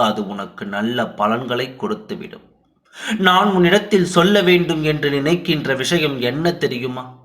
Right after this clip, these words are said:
என் அன்பு குழந்தையே, ஒன்றின் மீது ஆசைப்பட்டு, அதுதான் வேண்டும் என்று அடம் பிடித்து நின்று கொண்டிருக்கின்றாய். பிடித்தால் அதற்கான முயற்சிகளை சரியாக எடுக்க வேண்டும். நீ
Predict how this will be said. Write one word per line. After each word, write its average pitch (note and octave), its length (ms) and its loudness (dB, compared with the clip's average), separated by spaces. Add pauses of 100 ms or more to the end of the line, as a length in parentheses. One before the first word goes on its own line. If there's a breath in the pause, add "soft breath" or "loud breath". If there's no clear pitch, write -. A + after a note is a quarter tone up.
(760)
என் A#2+ 180 -2
அன்பு A2+ 360 -2
குழந்தையே, A#2 640 -2 (180)
ஒன்றின் B2 400 -2
மீது D3+ 300 -2 (120)
ஆசைப்பட்டு, C3 720 -2 (720 loud breath)
அதுதான் F#3 640 6
வேண்டும் G#3+ 460 4
என்று F3 300 4
அடம் C#3+ 320 4
பிடித்து F3 460 -2
நின்று E3+ 340 0
கொண்டிருக்கின்றாய். G2+ 1000 -6 (920 loud breath)
பிடித்தால் F#3 720 4 (100)
அதற்கான F3+ 760 4
முயற்சிகளை G3+ 680 4 (100)
சரியாக F3+ 720 6
எடுக்க F#3+ 440 4
வேண்டும். B2+ 460 -2 (1160)
நீ C3+ 180 -6